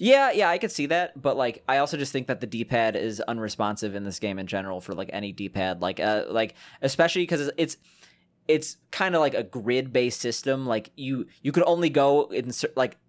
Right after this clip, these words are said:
in squares, basically. It's, it's not like you could go, like, diagonals,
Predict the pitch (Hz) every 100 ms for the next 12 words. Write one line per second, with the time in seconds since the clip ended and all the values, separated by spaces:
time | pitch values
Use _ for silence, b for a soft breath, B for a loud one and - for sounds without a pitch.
0 | _ - 135 - 160 165 151 113 92 104
1 | - 95 90 82 - - - 139 135 127
2 | 117 113 113 110 107 113 107 104 104 127
3 | 135 143